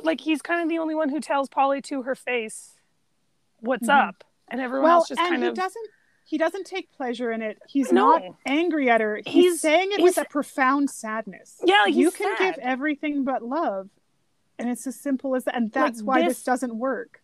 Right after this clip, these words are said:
Speaker 1: Exactly. Like, this is why we ca-, we aren't
Speaker 2: Mm-hmm.
Speaker 1: a thing, is 'cause you can't do this, this very simple thing that's obviously very complicated and difficult and challenging.
Speaker 2: Mm-hmm.
Speaker 1: But,
Speaker 2: Mm-hmm.
Speaker 1: um, it's just a really, like, heavy weighted line that's just,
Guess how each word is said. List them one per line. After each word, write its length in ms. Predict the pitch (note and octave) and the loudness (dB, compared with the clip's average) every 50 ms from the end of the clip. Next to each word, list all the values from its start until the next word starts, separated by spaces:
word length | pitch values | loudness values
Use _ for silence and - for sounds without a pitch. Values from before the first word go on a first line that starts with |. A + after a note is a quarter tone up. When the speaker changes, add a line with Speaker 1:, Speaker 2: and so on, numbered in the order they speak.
| _ - | _ -4
Speaker 1:
Exactly. 520 | C4+ G#3 G3+ B3 D4 C#4 C#4 D4 C#4+ C#4 | -2 -2 0 2 4 4 4 2 2 0
Like, 120 | G#3 G#3 | -2 0
this 260 | G#3 D4+ E4 E4 - - | 0 2 2 0 0 -2
is 140 | F#4 D#4 | -4 -2
why 260 | C4 A#3+ D4 C#4+ C#4+ C4+ | 0 2 2 2 2 2
we 240 | G#3+ A3+ C4 A#3+ | 0 -2 -4 -4
ca-, 200 | G#3+ - - - - - | -6 -8 -12 -10 -8 -4
we 200 | A3+ A#3 C4 C4 | -4 -2 -2 -2
aren't 340 | - A#3+ B3 C4 C4 A#3 A3 G#3 | -2 -4 -4 -2 -2 -2 -2 -2
Speaker 2:
Mm-hmm. 260 | A3 A#3 A3+ G#3+ G#3 | -2 -2 -2 -2 0
Speaker 1:
a 80 | B3 A#3 | -2 -2
thing, 520 | - - - G4+ G4 E4 G#3+ G3 G3+ A#3 | 0 0 2 2 4 2 2 -2 -6 -6
is 160 | C4 C4 A3+ | -6 -6 -6
'cause 200 | - - B3+ G#3+ | -6 -8 -10 -8
you 380 | A3 G3+ A3+ B3 C4 C4 B3+ A3 - | -6 -2 0 2 2 0 0 -4 -6
can't 400 | - - C#4+ C4+ B3+ - - - | -4 -4 -2 -2 -4 -6 -8 -2
do 220 | F#3 C4 C#4 C#4 | 2 4 4 4
this, 280 | G#3+ G#3 A3 A#3 - - - _ _ _ - _ _ D#4+ | 4 2 -2 -6 -8 -12 -16 _ _ _ -20 _ _ -6
this 380 | A3 G#3+ B3 A#3+ - - - _ _ _ _ _ _ _ - | -2 0 0 0 -2 -4 -8 _ _ _ _ _ _ _ -8
very 440 | F#3+ E3+ B3+ C4 C4 C4 C4 B3+ | -2 2 2 4 4 4 2 2
simple 480 | - - - - C#4 C4 A3 - A3 G#3+ | 0 -2 0 2 2 2 2 2 -2 -2
thing 400 | - - D#4 D#4 C4 G3+ F#3+ F#3+ | -2 -6 -6 -4 -4 -4 -4 -4
that's 220 | F#3+ G3 F#3+ - - | -6 -6 -6 -6 -2
obviously 380 | - A#3+ G#3+ G#3+ A3 - A#3 F3+ | 0 2 2 0 -2 -6 -8 -8
very 220 | F3 F#3 F3+ F#3 | -8 -8 -10 -10
complicated 580 | - - A#3 - - B3 - A3+ G#3 F#3+ F#3+ G3 | -10 -10 -8 -6 -6 -4 -2 -2 -4 -4 -6 -6
and 100 | G3 G3+ | -6 -8
difficult 380 | G#3+ G3 F#3+ G3+ - G3+ - | -8 -10 -12 -14 -16 -16 -16
and 100 | - F3+ | -14 -6
challenging. 420 | - - G3+ G#3 G#3+ A3+ A3+ A3 G3 | -2 0 0 0 0 -2 -2 -4 0
Speaker 2:
Mm-hmm. 40 | F3 | 0
Speaker 1:
But, 160 | F#3+ F#3+ - | 0 0 0
Speaker 2:
Mm-hmm. 260 | A3+ G#3 G3 A3 G#3 F#3+ - - - | -2 -4 -4 -6 -6 -6 -8 -2 2
Speaker 1:
um, 220 | D#4 D4 D4+ C#4+ - | 2 4 4 2 0
it's 100 | - - - | -2 -8 -10
just 160 | - - - | -10 -8 -4
a 80 | G#4 F4+ C#4 | -4 -2 -2
really, 400 | A#3 C#4 C#4 C#4 C4+ C4+ C4+ C4 | 0 0 0 0 0 -2 -2 -2
like, 420 | B3 F#3+ A#3+ A#3 G#3+ F#3+ - _ _ _ _ _ _ _ _ _ | -4 -4 -6 -8 -8 -8 -12 _ _ _ _ _ _ _ _ _
heavy 440 | - - - C4 D#4 C4+ A3 C#4 C4 | -14 -8 -4 -2 -2 2 2 4 4
weighted 540 | C4 G3+ F#3+ G3 G3+ B3+ B3+ - E4 D4 A3+ | 4 2 0 -2 -2 -4 -2 0 -2 0 0
line 320 | C#4 C#4 C#4+ C#4+ D4 D4+ | 0 0 0 0 0 0
that's 200 | B3+ - - - | 0 0 -2 -4
just, 160 | - C#4 - | -8 -10 -10